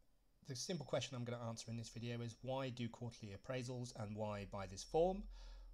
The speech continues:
Well, it's very simple. Um, only thirteen percent of staff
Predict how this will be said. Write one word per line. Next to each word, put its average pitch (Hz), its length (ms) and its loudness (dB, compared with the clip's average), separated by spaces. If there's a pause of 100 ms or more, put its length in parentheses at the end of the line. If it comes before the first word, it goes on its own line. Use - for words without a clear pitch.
Well, 117 120 0
it's 113 120 -6
very 143 160 0
simple. 101 480 -4 (100)
Um, 113 280 -2 (180)
only 180 240 2
thirteen 156 560 2
percent 123 300 -2
of 117 100 -4
staff 95 560 0